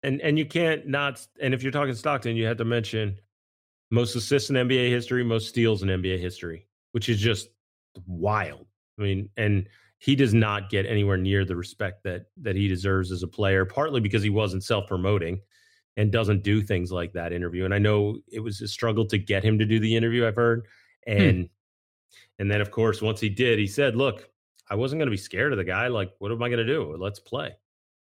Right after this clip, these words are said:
Speaker 1: And I love that mentality about John Stockton.
Speaker 2: And so I'm gl-, so glad we're, we're closing our final Last Dance recap thoughts by talking about John Stockton.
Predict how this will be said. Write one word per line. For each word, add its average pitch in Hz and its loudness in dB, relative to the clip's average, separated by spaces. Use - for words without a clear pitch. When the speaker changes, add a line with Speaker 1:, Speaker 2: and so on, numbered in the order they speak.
Speaker 1:
And 90 -4
I 104 -4
love 90 -2
that 85 -4
mentality 87 -8
about - -14
John - -18
Stockton. 101 -20
Speaker 2:
And 120 2
so 139 4
I'm 123 8
gl-, 120 6
so 127 6
glad 104 6
we're, 101 4
we're 95 4
closing 98 4
our 90 0
final 95 0
Last 95 2
Dance 98 4
recap 98 2
thoughts - -2
by 104 -4
talking 101 2
about 98 0
John 95 -2
Stockton. 95 -4